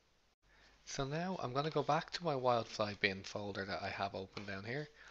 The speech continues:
and I'm gonna look for add user dot P S one, and here it is here. And again, I'm just gonna run this with PowerShell, and I'll click open, and we should get prompted now to add our user. So yeah,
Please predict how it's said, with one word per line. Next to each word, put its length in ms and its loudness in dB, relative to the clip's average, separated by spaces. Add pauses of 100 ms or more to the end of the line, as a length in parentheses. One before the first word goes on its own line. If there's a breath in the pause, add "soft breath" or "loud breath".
(320 loud breath)
and 80 -2
I'm 80 0
gonna 140 0
look 200 0
for 280 2
add 280 4
user 520 0
dot 260 2
P 260 -6
S 280 -2
one, 340 -6
and 140 -4
here 180 -2
it 80 -2
is 140 -2
here. 260 -4 (520 loud breath)
And 120 2
again, 320 0
I'm 140 -4
just 120 -4
gonna 160 2
run 260 -2
this 200 0
with 120 -4
PowerShell, 680 2
and 160 -2
I'll 120 -2
click 300 -4
open, 320 -2 (1040 loud breath)
and 100 -2
we 80 -2
should 180 0
get 160 0
prompted 460 -2
now 240 -4
to 160 -4
add 400 -2
our 200 0
user. 580 -8 (580 loud breath)
So 400 4
yeah, 220 4